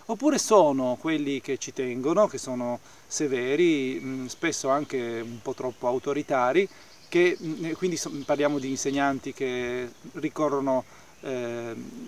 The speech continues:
spesso a strumenti per cercare di mantenere l'ordine e la disciplina in classe.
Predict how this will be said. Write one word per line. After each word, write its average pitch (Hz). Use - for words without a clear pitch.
spesso 165
a 127
strumenti 151
per -
cercare 139
di 131
mantenere 143
l'ordine 139
e -
la 127
disciplina 131
in 131
classe. 120